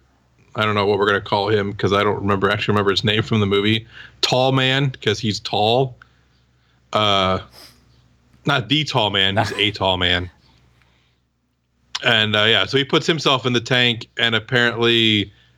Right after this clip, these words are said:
Speaker 1: spends five hours in there and cries for a while as he experiences his dad's,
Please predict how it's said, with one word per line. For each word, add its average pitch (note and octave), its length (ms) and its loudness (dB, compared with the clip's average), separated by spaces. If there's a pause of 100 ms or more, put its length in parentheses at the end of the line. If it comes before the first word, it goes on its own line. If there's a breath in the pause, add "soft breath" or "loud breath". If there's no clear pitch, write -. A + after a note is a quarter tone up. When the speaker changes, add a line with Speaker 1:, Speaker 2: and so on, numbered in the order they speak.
(120 soft breath)
Speaker 1:
spends B2+ 400 -2
five B2 260 0
hours A2+ 360 2
in A2+ 180 0
there G#2+ 560 2
and G2 480 0
cries G#2+ 560 0
for A2+ 140 -2
a G#2 80 2
while G#2+ 340 2
as G2 120 0
he G2+ 80 -2
experiences G2+ 680 -2
his G2 180 -2
dad's, F#2 460 -2